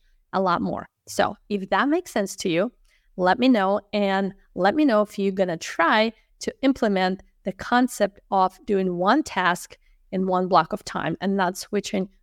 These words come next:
from one task to another. I'm gonna warn you, if you're a beginner, it might be a little bit hard in the beginning, but once you get a hang of it, it's gonna make total sense,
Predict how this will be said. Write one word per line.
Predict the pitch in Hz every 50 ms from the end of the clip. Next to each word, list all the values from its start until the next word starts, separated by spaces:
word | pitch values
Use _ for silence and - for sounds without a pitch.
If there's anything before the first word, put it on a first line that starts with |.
| _ _
from | - 233 220 190
one | 180 185 175 - -
task | - - - 151 156 - - - -
to | - 185 180
another. | 185 208 175 165 160
I'm | 170 190 214
gonna | 226 254 277 285
warn | 285 330 359 359 302
you, | 247 220 208
if | - 240 220 - -
you're | 233 233 247
a | 277
beginner, | 233 269 254 220 262 285 262 214 214 202 - _ _ _ -
it | 208 196 180
might | 190 202 196 202 214
be | 214 226
a | 214 196
little | 196 202 202 202 185
bit | 185 175 -
hard | - - - 202 202 202 220
in | 214 202
the | 190
beginning, | 175 185 185 180 180 175 208 277 415 453 _ _ _ _ _ _ _ -
but | 208 185 202 202 190 190 196 -
once | 208 208 226 285 - -
you | - 262
get | 220 240 240
a | 233
hang | - - 240 247 254
of | 226 196 185
it, | 185 175 180 -
it's | 185 170 202
gonna | 185 196 190
make | 190 180 170 - -
total | - - - 302 330 339 311
sense, | 277 - - 226 202 202 208 - -